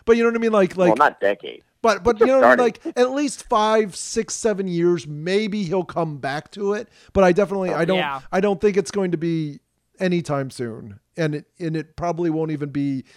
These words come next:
Speaker 1: in the way we expect it. Um, I'm just, I just want another song. It's been,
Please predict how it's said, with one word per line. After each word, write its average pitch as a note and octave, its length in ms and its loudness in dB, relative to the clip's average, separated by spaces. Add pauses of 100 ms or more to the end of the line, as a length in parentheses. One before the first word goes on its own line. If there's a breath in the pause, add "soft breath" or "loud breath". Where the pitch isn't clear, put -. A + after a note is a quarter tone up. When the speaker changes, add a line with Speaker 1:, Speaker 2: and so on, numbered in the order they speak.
(140)
Speaker 1:
in F3+ 180 -2
the D#3+ 80 0
way C#3+ 260 -2
we C3+ 180 -6
expect A#2+ 420 -12
it. B2 160 -14
Um, B2+ 280 -6 (380 soft breath)
I'm A#3 180 6
just, B3 240 -6 (280)
I A3+ 160 2
just G#3+ 240 -6 (100)
want E3 360 -6 (540)
another D#3 440 -2
song. D3 480 -4
It's C3 140 -14
been, D3+ 340 -4